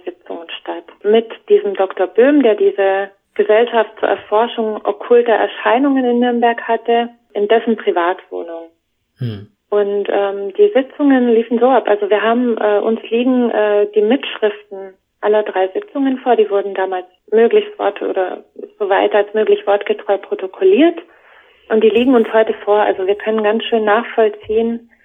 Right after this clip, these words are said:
Speaker 1: wie so eine Sitzung ablief und, äh, wie diese Medien gearbeitet haben.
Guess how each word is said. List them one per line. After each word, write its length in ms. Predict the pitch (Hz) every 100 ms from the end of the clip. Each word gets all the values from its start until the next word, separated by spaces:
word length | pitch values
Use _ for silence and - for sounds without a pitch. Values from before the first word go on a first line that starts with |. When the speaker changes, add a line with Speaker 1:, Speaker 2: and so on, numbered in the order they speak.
| _ _ _
Speaker 1:
wie 120 | 208 208
so 40 |
eine 200 | 208 214
Sitzung 360 | 214 208 - 208
ablief 520 | 214 226 190 185 190 -
und, 340 | - 196 190 185 -
äh, 140 | 208
wie 180 | 190 220
diese 340 | 220 208 208
Medien 380 | 202 214 214 208
gearbeitet 580 | 202 - 190 202 196 185 -
haben. 180 | 175